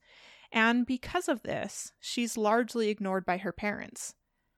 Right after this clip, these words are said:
I believe this affords her a significant degree of freedom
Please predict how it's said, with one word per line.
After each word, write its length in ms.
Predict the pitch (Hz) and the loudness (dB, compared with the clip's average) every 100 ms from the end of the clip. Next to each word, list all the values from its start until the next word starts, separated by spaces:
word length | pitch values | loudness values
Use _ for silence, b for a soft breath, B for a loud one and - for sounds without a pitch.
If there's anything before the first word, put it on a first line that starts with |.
| _ | _
I 80 | 240 | 2
believe 380 | 240 339 392 - | 6 6 6 6
this 180 | 427 - | 2 4
affords 540 | 370 - 240 240 - | 0 4 6 6 2
her 320 | - 233 214 - | -2 0 0 0
a 80 | |
significant 880 | 208 - 208 202 202 226 240 - 214 | -2 -4 -2 2 2 2 0 -2 -2
degree 380 | 196 196 190 190 | -2 -2 -2 -2
of 120 | 190 | -4
freedom 680 | - - 220 233 - - 202 | -6 -8 -2 -2 -2 -4 -10